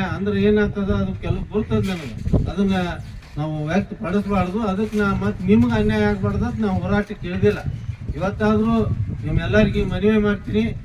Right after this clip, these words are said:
ಇದೇನ್ ದೊಡ್ಡ ಯೋಜನೆ ಅಂದ್ರ ಈಗ already ಹಿಂದಿನ ಸರ್ಕಾರ ಮಾಡ್ಯಾರ, ಇದನ್ನ ನೀವು ಮಾಡಿದ್ರೆ ಅನುಕೂಲ ಆಕೈತಿ. ಮತ್ತ್ ಅದನ್ನು ಹೇಳಿ, ನೀವು ಇದನ್ನ ಮಾಡಿಕೊಟ್ರೆ ನೀವು ಉಪಮುಖ್ಯಮಂತ್ರಿ, ಮುಖ್ಯಮಂತ್ರಿ ಕರೆದು ದೊಡ್ಡ ಫಂಕ್ಷನ್ ಮಾಡ್ತೀನಿ ಅಂತ ಹೇಳಿ ನೋಡಿ,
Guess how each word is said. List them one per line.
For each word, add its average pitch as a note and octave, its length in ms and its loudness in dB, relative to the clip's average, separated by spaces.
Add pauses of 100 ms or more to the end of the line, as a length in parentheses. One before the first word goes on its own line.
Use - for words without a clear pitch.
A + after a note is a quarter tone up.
(240)
ಇದೇನ್ G3+ 340 2
ದೊಡ್ಡ G#3 160 2 (140)
ಯೋಜನೆ G3+ 340 2 (140)
ಅಂದ್ರ G#3 160 0 (540)
ಈಗ D#3+ 80 -6 (100)
already G#3+ 380 6
ಹಿಂದಿನ G#3 280 6 (100)
ಸರ್ಕಾರ G#3 260 0 (140)
ಮಾಡ್ಯಾರ, G3+ 280 4 (400)
ಇದನ್ನ F3+ 260 -2
ನೀವು F#3 200 0
ಮಾಡಿದ್ರೆ G3+ 400 2
ಅನುಕೂಲ G#3 380 2
ಆಕೈತಿ. G#3 360 -2
ಮತ್ತ್ G#3+ 220 -2
ಅದನ್ನು A3+ 280 2
ಹೇಳಿ, A3 180 4 (460)
ನೀವು F#3+ 200 6
ಇದನ್ನ G#3+ 180 4 (120)
ಮಾಡಿಕೊಟ್ರೆ A3 580 2 (1600)
ನೀವು F#3+ 160 4 (160)
ಉಪಮುಖ್ಯಮಂತ್ರಿ, A3 800 6 (120)
ಮುಖ್ಯಮಂತ್ರಿ G#3+ 600 4
ಕರೆದು G#3 340 0
ದೊಡ್ಡ A3 180 2 (120)
ಫಂಕ್ಷನ್ G3+ 380 2
ಮಾಡ್ತೀನಿ G3+ 340 0
ಅಂತ F#3+ 160 -6
ಹೇಳಿ F3 220 -2
ನೋಡಿ, A2+ 180 -6